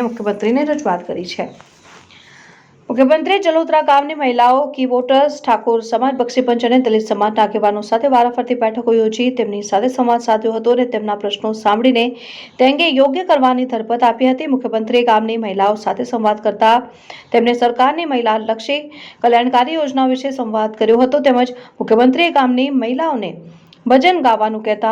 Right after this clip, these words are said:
મહિલાઓએ મારી ઝૂંપડીએ આયો મારો રામ આયો અને મેળો ભરાયો, સાચા સંતનો ગીત ગાઈને મુખ્યમંત્રીનું ભાવસભર સ્વાગત કરી ઘરકામ બાદ એક કલાક ભારતીય જનતા પાર્ટી માટે કામ કરવાની પ્રતિબદ્ધતા દર્શાવી હતી. તો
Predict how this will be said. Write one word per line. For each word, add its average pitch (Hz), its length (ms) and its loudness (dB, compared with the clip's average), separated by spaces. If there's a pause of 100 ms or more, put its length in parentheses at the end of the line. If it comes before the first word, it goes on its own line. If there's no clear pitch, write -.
(140)
મહિલાઓએ 220 580 0
મારી 214 340 -4 (120)
ઝૂંપડીએ 247 500 2 (480)
આયો 285 240 4
મારો 285 180 2 (120)
રામ 233 260 -2 (140)
આયો 285 180 2 (160)
અને 233 140 -2
મેળો 226 340 2
ભરાયો, 254 380 2
સાચા 220 440 0 (140)
સંતનો 254 500 2 (140)
ગીત 233 160 -4
ગાઈને 220 320 0
મુખ્યમંત્રીનું 220 640 -2
ભાવસભર 208 600 -2
સ્વાગત 214 280 -2
કરી 226 220 0
ઘરકામ 196 440 -2
બાદ 220 240 2
એક 220 140 -2
કલાક 202 320 2 (420)
ભારતીય 277 320 0
જનતા 262 300 -2
પાર્ટી 254 280 -2
માટે 247 160 0
કામ 226 220 -2
કરવાની 220 400 -2
પ્રતિબદ્ધતા 214 600 0
દર્શાવી 240 420 -2
હતી. 277 220 -6
તો 214 120 -4